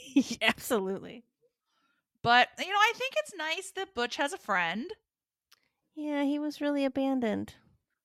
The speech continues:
Speaker 2: Right? And, I mean, it was only a matter of time before he saw Ridge kill somebody right in front of him, so
Speaker 1: God damn, seriously.
Speaker 2: it's
Speaker 1: Hey,
Speaker 2: for the best.
Speaker 1: quick question. And,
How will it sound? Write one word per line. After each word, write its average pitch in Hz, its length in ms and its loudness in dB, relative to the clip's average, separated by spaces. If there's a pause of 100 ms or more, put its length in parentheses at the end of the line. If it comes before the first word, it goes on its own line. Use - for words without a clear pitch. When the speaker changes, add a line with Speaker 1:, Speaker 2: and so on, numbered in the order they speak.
(140)
Speaker 2:
Right? 330 400 -8
And, 277 360 -2
I 269 160 0
mean, 269 520 -4
it 262 140 -8
was 269 340 -10
only 359 260 -6
a 262 60 -2
matter 202 320 0
of 170 100 0
time 220 300 -2
before 185 240 -10
he 190 80 -8
saw 208 240 2
Ridge 190 320 -2
kill 214 200 -2
somebody 165 360 -2
right 160 200 -4
in 160 80 -6
front - 200 -6
of 180 80 -6
him, 156 280 -6
so 190 640 2 (340)
Speaker 1:
God - 320 -10
damn, - 100 -20 (280)
seriously. 165 560 -8
Speaker 2:
it's 302 100 -10
Speaker 1:
Hey, 294 140 8
Speaker 2:
for 320 80 -6
the 277 80 -6
best. - 540 -10 (120)
Speaker 1:
quick - 320 6
question. 180 580 4 (1800)
And, 196 220 0